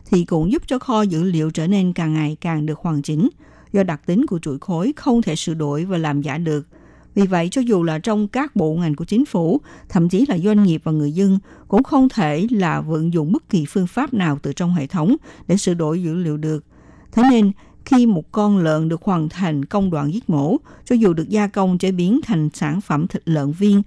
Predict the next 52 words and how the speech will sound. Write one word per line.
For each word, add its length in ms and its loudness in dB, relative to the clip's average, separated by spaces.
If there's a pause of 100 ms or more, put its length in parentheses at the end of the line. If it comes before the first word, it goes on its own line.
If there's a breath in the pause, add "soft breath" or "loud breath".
(260 loud breath)
giam 240 4
bông 320 2
hay 160 0
là 300 -2
sườn 240 -6
heo, 360 0 (340 loud breath)
người 100 4
tiêu 140 4
dùng 240 2
chỉ 140 -2
cần 260 -2
thông 220 -2
qua 200 -2
phương 220 -2
pháp 280 -4
quét 260 0
mã 260 0
vạch 240 -2 (100)
trên 300 0
bao 180 -2
bì 160 -6
đóng 220 -2
gói 300 0 (340 loud breath)
là 100 2
có 140 0
thể 200 -2
xác 240 -4
định 200 0
được 200 0 (280 loud breath)
mình 180 4
đang 200 2
ăn 300 0
vào 320 -2
chế 160 -2
phẩm 280 -2
thịt 200 -8
lợn 280 0 (260 loud breath)
có 120 -2
phải 220 0
là 100 -2
sản 240 -4
phẩm 180 0
được 140 -2
sản 260 -2
xuất 220 -4
chính 260 2
cống 280 0
tại 100 -4
Đài 160 -2
Loan 160 -2
hay 120 -2
không. 340 0